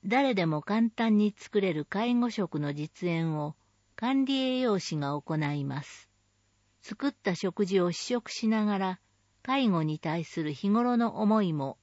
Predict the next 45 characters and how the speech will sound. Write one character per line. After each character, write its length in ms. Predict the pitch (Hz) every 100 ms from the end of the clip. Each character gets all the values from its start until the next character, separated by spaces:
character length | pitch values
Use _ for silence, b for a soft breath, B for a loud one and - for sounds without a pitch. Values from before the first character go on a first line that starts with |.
| _
口 240 | - - 240
に 160 | 240
し 80 | 208
て 120 | 226
み 140 | 202 202
ま 160 | 196
せ 200 | 190 190
ん 100 | 143
か？ 260 | - 156 180 _ _ _ _ _ _ _ _ _ _
介 260 | - 277 247
護 180 | 175
が 100 | 151
必 300 | 147 - -
要 220 | 220 214 214
な 140 | 202
方 300 | 208 196 180
が 120 | 151
い 100 | 143
て、 280 | - 147 151 _ _ _ _ _
会 300 | 254 269 214
へ 100 | 156
の 140 | 147
参 260 | 147 190 190
加 140 | 190
が 120 | 175 165
難 420 | 180 220 233 220
し 220 | - 190
い 40 |
方 320 | - 156 - 135
は 200 | 135 - _ -
ご 140 | 170
相 260 | 170 196 190
談 260 | 170 160
く 120 | 160 160
だ 160 | 147
さ 200 | 147 139
い。 120 | 143 - _ _ _ _ _ _ _ _ _ _ _ -
日 340 | 240 240 185
時、 200 | 135 135 _ _ _ _ -
二 140 | 208
月 280 | 247 269 -
十 280 | - 226 208
日 240 | - 196 - -
土 180 | 190 196
曜、 320 | 214 139